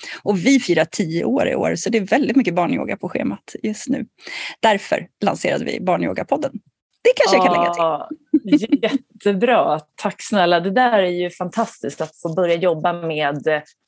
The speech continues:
Speaker 2: de här viktiga delarna som finns i yogan med barn, alltså från tidig ålder.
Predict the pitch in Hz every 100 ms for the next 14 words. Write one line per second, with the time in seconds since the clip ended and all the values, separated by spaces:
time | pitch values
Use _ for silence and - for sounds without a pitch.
0 | _ - 170 175 156 156 - - 156 156
1 | 160 196 170 175 185 - 165 196 185 165
2 | 165 131 135 143 160 151 151 143 143 220
3 | 143 107 - 135 - 160 160 156 - 175
4 | 151 160 - 202 139 - - 147